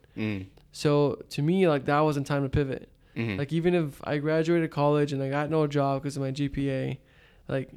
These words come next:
Speaker 2: it is what it is, but at least I could say that I was an engineer.
Speaker 1: Yeah.
Speaker 2: And I felt like that wasn't time for me to pivot. But there's been other things, you know, recently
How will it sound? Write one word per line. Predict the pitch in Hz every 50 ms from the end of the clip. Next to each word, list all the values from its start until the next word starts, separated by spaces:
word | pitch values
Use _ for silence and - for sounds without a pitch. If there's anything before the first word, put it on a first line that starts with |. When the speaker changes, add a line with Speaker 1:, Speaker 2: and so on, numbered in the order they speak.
| - _ _ _ - - -
Speaker 2:
it | - 143 156
is | 160 156 156
what | 156 147
it | 143
is, | 147 139 131
but | - 139
at | 143
least | 156 156 147
I | 156 151
could | 147 147 139
say | - - 147
that | 143 143
I | 143
was | 139 139
an | 143 139
engineer. | 139 135 131 127 - - - 185 - - _ _ _
Speaker 1:
Yeah. | - 135 131 98 90 - - - - _ - -
Speaker 2:
And | - 147
I | 147
felt | 143 - 156
like | 151 143 - -
that | - 147 147 151
wasn't | 151 151 143 147 139
time | - 143 143 139
for | 135 131
me | 139 139
to | 131
pivot. | 123 - 131 127 123 - - - - - - - - - - - - - -
But | 139 147
there's | 151 156 151 143
been | 147 160 156
other | 131 147 170 196 196
things, | 175 - 156 147 147 147 147 143 131 - - - - _
you | - - 143
know, | 143 135
recently | 135 143 160 170 160 - 160 147 147 147 147 147 143 135 143